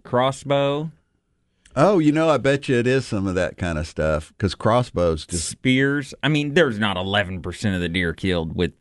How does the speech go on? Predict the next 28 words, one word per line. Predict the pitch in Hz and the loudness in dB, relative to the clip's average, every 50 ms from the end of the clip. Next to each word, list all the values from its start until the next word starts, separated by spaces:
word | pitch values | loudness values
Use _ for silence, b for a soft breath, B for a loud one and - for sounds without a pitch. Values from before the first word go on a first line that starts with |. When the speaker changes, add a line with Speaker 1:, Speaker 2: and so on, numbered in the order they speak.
| _ - - 110 _ _ | _ -18 -18 -18 _ _
Speaker 2:
Crossbows? | - - 117 120 123 - - 123 127 135 139 | 2 4 4 4 4 2 2 4 4 4 2
Speaker 1:
ulterior | 139 135 139 135 127 123 123 113 110 104 | 2 0 0 0 2 2 2 0 0 0
motives | 104 110 110 107 104 92 85 80 76 - | 2 2 2 2 2 0 -2 -4 -6 -8
other | - 87 104 98 101 | -6 -4 0 0 0
than | 90 95 92 90 | 0 0 -2 -2
a | 82 | -2
bow | 78 76 104 104 101 98 92 | -2 0 2 2 2 0 0
and | 87 82 | -2 -4
a | 82 80 - | -4 -6 -6
rifle. | - 98 90 87 87 82 - - 78 78 85 _ _ _ _ _ B B B B B B B B _ _ _ _ _ _ _ _ - | -6 -2 0 0 0 0 -4 -8 -12 -12 -12 _ _ _ _ _ B B B B B B B B _ _ _ _ _ _ _ _ 2
Speaker 2:
Well, | 120 151 165 160 147 - _ _ - | 4 4 6 4 2 0 _ _ 0
archery | 151 190 254 277 - - 226 214 214 202 | 2 2 2 2 0 0 2 4 4 4
has | 175 - | 2 2
gone | - 202 185 180 170 170 165 | 2 2 2 4 2 2 4
up, | 170 165 170 170 175 _ _ _ _ _ _ _ _ _ - - | 2 2 2 0 -2 _ _ _ _ _ _ _ _ _ -2 0
uh, | 135 143 139 135 135 131 123 110 - | 2 4 4 4 4 4 2 0 -4
from | - - - 143 135 127 | -8 -2 0 0 0 0
fifteen | 120 - 175 190 202 - - - - 180 175 175 175 165 160 160 156 - - 139 | 0 2 2 2 2 -2 -4 -2 0 0 2 2 2 2 2 0 0 -2 -6 -10
to | - 135 | -8 -8
twenty-three | 127 - - 151 165 165 147 - - 147 147 151 151 | -6 -4 0 0 2 2 2 0 2 2 2 2 2
percent. | 147 - 113 101 - 113 101 90 - | 0 -2 -6 -4 -2 -4 -4 -4 -2
So | - - - - | -2 -2 0 2
archery | 120 139 175 190 - - 196 196 185 | 2 2 2 2 0 0 0 0 2
hunters | 160 170 180 196 214 190 151 131 123 127 123 - - _ _ _ _ _ _ _ _ _ _ - | 2 0 0 0 2 2 2 2 2 -2 -4 -10 -16 _ _ _ _ _ _ _ _ _ _ -6
are | 107 117 123 123 123 123 123 120 117 117 110 | -2 0 2 4 4 4 2 2 2 0 -2
becoming | - - - 127 - - 135 131 131 123 120 113 | -2 -2 -4 -4 0 2 2 2 2 2 2 2
more | 113 123 123 127 131 135 135 139 139 135 135 131 123 120 - _ _ _ _ - | 2 2 2 4 4 4 4 4 4 4 4 2 0 -2 -6 _ _ _ _ -6
Speaker 1:
Yeah. | 85 95 101 127 151 139 | -2 0 0 0 -2 -4